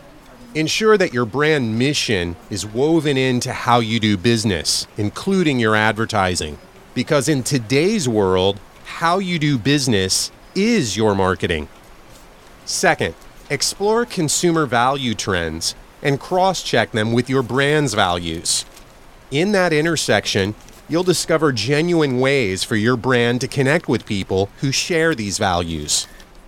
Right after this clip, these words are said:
But you don't want to just reach the right people. You want to make them feel seen and understood by your brand. That your brand is, quote unquote, for someone like them.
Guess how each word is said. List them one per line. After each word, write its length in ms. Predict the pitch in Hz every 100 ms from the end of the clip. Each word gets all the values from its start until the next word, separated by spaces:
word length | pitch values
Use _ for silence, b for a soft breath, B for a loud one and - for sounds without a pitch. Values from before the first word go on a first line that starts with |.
| - -
But 140 | 131 127
you 80 |
don't 180 | 190 254
want 140 | 190 185
to 60 |
just 260 | 127 139 -
reach 540 | 101 135 185 - -
the 100 | 117
right 320 | 98 95 92
people. 460 | - 92 - 110 123 B B -
You 140 | 135
want 240 | 190 196 -
to 100 | 156
make 280 | 147 147
them 180 | 165 143
feel 300 | - 139 139
seen 800 | - - - 135 139 120 92 78 - - -
and 140 | 101 -
understood 920 | 135 143 127 - - - 139 139 110 90
by 160 | 98
your 160 | 92 92
brand. 500 | 95 95 90 82 80 - - - -
That 160 | 110
your 160 | 143 196
brand 460 | 151 160 151 151 123
is, 260 | 117 - -
quote 220 | 156 147
unquote, 480 | 139 123 143 131 139 -
for 180 | - 143
someone 640 | - - 180 180 180 165 131
like 260 | 127 104
them. 560 | 107 107 107 95 73